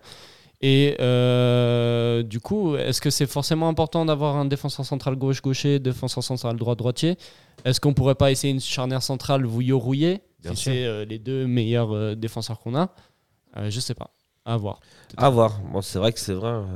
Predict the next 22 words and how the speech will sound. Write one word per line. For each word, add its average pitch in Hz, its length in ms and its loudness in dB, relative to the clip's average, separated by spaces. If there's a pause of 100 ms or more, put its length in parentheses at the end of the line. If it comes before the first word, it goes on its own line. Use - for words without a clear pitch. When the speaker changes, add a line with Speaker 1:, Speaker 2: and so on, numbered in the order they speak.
(240)
Speaker 1:
Mais 127 160 -2
en 131 100 0
tout 135 80 -4
cas, 180 260 0
éviter 151 400 4
de 147 120 2
changer 135 340 0
chaque - 360 -4
match 151 560 -4 (140)
Speaker 2:
Ouais. 95 240 -2
Speaker 1:
la 139 80 -2
charnière 139 300 -4
centrale. 147 340 -8
C'est 120 140 -4
vraiment 143 340 0 (300)
quelque 147 140 -2
chose 156 160 0
de 131 80 2
contre-productif. 131 1400 -4 (140)
Moi 123 140 -4
qui 113 140 -6
ai 104 280 -4